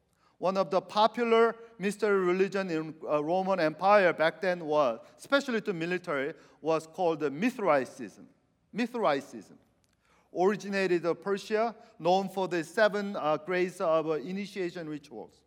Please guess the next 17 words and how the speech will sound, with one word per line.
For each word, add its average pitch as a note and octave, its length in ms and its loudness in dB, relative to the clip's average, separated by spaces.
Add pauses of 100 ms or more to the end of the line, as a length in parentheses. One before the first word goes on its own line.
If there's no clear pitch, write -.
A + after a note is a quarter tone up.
(1500)
Apostle C#4+ 420 -2
Paul A#3+ 260 6
today A3+ 500 4
borrowed A3+ 720 8
the G3+ 120 4
term B3+ 480 0
mystery B3 720 4 (260)
and D3+ 280 -4
redefined B3+ 760 6
it A3 100 0
for G#3+ 200 2
good. A#3 300 8 (1200)
And F3+ 160 -4
according G#3 440 0
to G#3+ 140 -4
Scott F#3+ 400 2
McKnight, F3 500 -2